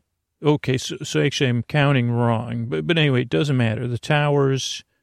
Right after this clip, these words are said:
so you get to go up the tower two different times. Once at the beginning of the ride, you just go, "What's a simple, uh, tower ride?" Correct? And you go back, uh, you go up, and then you go back down.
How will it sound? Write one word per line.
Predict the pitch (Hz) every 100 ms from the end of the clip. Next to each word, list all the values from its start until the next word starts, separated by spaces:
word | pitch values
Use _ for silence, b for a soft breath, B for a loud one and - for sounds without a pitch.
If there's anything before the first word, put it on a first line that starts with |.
| _ _ _ _ _ _
so | - -
you | 147
get | 143 180
to | 156
go | 160 147
up | 131
the | 127
tower | - 131 123 113
two | - 170
different | 147 131 110
times. | - 135 117 123 120
Once | 127 123 131 135
at | 139
the | 123
beginning | 117 120 165 180
of | 123
the | 113
ride, | 117 117 127
you | 143 127
just | 120 120 -
go, | 123 123 131 131
"What's | 127 127 120 139
a |
simple, | 123 - 120 - 123 117 120 127
uh, | 127 113 117 -
tower | 143 139 151 120
ride?" | 117 123 120 117 113
Correct? | - 120 123 123 - - _ _ _ _ _ _ _ _ _ _ _ _ _ _
And | 135 127 117 120
you |
go | 113 127
back, | 123 113 113 -
uh, | 135
you | 135 120
go | 120 113
up, | 117 165 -
and | 120
then | 120 113 117
you | 120
go | 120 117
back | 117 117 117 -
down. | - 131 143 143 147 139 143